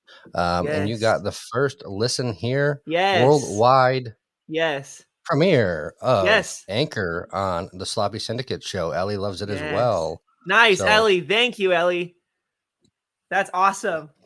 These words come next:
Speaker 1: Yeah, and I, I, I love how it's not extremely hard. You know, like hard rock. Uh, she said that song was beautiful. Uh, agreed. Um, so hurry up and
Speaker 2: Thank
Speaker 1: drop
Speaker 2: you,
Speaker 1: that, all
Speaker 2: Ellie.
Speaker 1: right?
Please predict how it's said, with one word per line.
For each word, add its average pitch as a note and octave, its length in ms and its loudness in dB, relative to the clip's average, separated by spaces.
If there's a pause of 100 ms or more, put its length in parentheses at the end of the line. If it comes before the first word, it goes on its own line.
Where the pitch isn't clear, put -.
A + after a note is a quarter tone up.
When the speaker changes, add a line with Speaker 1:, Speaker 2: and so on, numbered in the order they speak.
(580)
Speaker 1:
Yeah, G2 200 -2
and G2+ 120 -6
I, A2 100 -4
I, A2 160 -4 (180)
I G#2 40 -4
love A#2+ 340 0
how B2 220 -2
it's - 380 -8 (720)
not A2 360 -2 (100)
extremely F#2+ 560 -8
hard. D2+ 540 -12 (320)
You C3 60 -2
know, G2 260 -4
like G#2 160 -8
hard G2 240 0
rock. D#2 240 -4 (120)
Uh, D#2 260 -6 (300)
she - 100 -14
said E2 160 -8
that E2+ 140 -6
song F#2 220 -6
was D#2 140 -10
beautiful. E2 540 -12
Uh, F#2 180 -4
agreed. G#2 600 -2 (520)
Um, D#2 460 -4 (320)
so E2+ 320 -2
hurry D3+ 160 6
up D3 100 0
and - 60 2
Speaker 2:
Thank - 100 -2
Speaker 1:
drop A2+ 220 6
Speaker 2:
you, - 60 -2
Speaker 1:
that, G2 160 4
all F#2 60 4
Speaker 2:
Ellie. F#2 80 2
Speaker 1:
right? B2+ 360 2